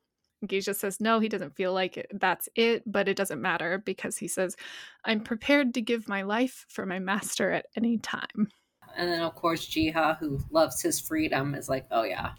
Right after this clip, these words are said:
Speaker 2: of course."
Speaker 1: <laughs>
Speaker 2: Of course you would say that. Um, oh, I will say, backing up a little bit,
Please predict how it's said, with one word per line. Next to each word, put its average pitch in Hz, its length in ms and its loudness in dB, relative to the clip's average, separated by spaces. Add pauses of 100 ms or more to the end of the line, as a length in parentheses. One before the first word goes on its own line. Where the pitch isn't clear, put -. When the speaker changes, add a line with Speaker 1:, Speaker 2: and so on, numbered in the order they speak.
Speaker 2:
of - 140 -12
course." - 500 -8 (380)
Speaker 1:
<laughs> 262 400 -2
Speaker 2:
Of - 160 -20
course 175 240 4
you 156 160 4
would 143 180 -4
say - 220 -8
that. - 300 -4 (120)
Um, 165 260 0 (300)
oh, 339 120 4
I 180 200 0
will 202 160 0
say, - 160 0
backing 151 400 -4
up 147 180 -6
a 147 40 -8
little 147 280 -8
bit, 143 380 -6